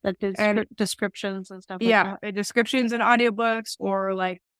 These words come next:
Speaker 2: heavily sexually contented video games. I just refuse. And that does, like, so much.
Speaker 1: Yep.
Speaker 2: Incredibly am-, amount of stuff. And I'm not even saying, like, all the stuff that I was watching or whatever was, like,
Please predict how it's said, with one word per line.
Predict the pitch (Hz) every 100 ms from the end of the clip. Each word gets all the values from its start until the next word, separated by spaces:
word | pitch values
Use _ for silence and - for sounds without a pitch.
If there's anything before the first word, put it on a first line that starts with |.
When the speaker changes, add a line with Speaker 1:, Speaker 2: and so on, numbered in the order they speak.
| _ -
Speaker 2:
heavily | - 202 208 220 214
sexually | - 202 - 214
contented | 208 208 202 226 208 196 208 196
video | 175 202 214
games. | 214 214 214 - _ _ _ _ _ -
I | 202
just | 196 202 190 -
refuse. | 202 190 - 180 185 -
And | - 220 214
that | 214 214 233
does, | 175 208 196
like, | 196 190 180 - _ _ _ _
so | - 226 277
much. | 247 147 - - _ _ _
Speaker 1:
Yep. | 190 185 - _ _
Speaker 2:
Incredibly | 247 269 262 202 185
am-, | 170 160
amount | 175 175 165 165
of | 156
stuff. | - - -
And | 220
I'm | 220
not | 233 269
even | 254 233
saying, | 233 226
like, | 220 202 -
all | 196 208
the |
stuff | 208 208 -
that | 190
I | 185
was | 180 226
watching | 202 202 190 180 185
or |
whatever | 185 190 196
was, | 190 180
like, | 196 185